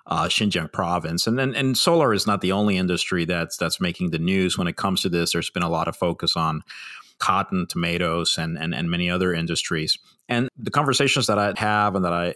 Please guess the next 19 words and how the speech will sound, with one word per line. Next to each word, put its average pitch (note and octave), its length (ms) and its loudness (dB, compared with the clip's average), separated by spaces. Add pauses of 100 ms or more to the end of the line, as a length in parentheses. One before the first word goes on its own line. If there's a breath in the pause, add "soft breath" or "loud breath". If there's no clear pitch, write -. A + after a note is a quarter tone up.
listen G#2 400 2
in G#2 160 2
on F#2 380 0 (200)
regarding F#2+ 400 0
this F2+ 140 -2
topic A2+ 480 0 (480)
point E3+ 320 2
to A#2 100 0
this G2 280 2
tension F2 580 -2
that, E2+ 280 -6
that, F2 240 -4
that E2+ 120 -2
exists, - 680 0 (520)
especially G2+ 640 0 (120)
under G#2+ 260 2
this A#2 260 2
administration, F2 800 -2
where E2+ 460 0